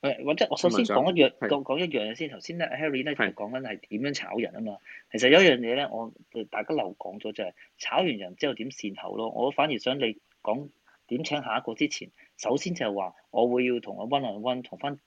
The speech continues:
Speaker 1: 仲留低喺度嗰啲人，同你慢慢傾心態。我覺得呢樣嘢好重要，提議咯，唔好忘記咯。因為走嘅人已，死嘅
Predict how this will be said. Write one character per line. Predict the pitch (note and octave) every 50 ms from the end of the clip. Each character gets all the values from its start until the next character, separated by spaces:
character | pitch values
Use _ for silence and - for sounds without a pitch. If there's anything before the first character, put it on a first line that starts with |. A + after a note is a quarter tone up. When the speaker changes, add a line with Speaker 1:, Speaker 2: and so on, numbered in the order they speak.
| _ _ _ _ _ _ _ _ _ _ _ _ _ _ _ -
Speaker 1:
仲 | - B2 A2+
留 | G#2+ F2+ F2 - -
低 | -
喺 | - - - A2 A2
度 | A2+ G2
嗰 | F#2+ G2+ A#2+
啲 | B2+
人， | G#2+ E2 - _ _ _ _ _ -
同 | - - A2
你 | A#2
慢 | A#2 A2 F#2+ F#2+
慢 | F#2+ G2+ A#2 A#2
傾 | - - - C#3 C3+ C3
心 | - B2+
態。 | A#2+ A2+ G2 F#2+
我 | G#2+ A#2+
覺 | D3+ C#3+
得 | D3
呢 | C3+
樣 | A2+ F#2+
嘢 | F2+ F#2
好 | F#2 G#2+
重 | G#2 - F#2+ -
要， | - F#2+
提 | - -
議 | - F#2+ F#2 F#2
咯， | F#2+ G2+ - - - _ _ -
唔 | - F2
好 | A2 C3+ C3 A2
忘 | F#2 E2+
記 | - F#2+ F#2
咯。 | G#2 G#2+ G#2+ - - - _
因 | - F#3+
為 | F#3 D#3+
走 | - - G2+ G#2+ C3
嘅 | D3 D3
人 | B2+ F#2 F2 F2+
已， | G2 A2
死 | G#2+ - - - A2
嘅 | B2+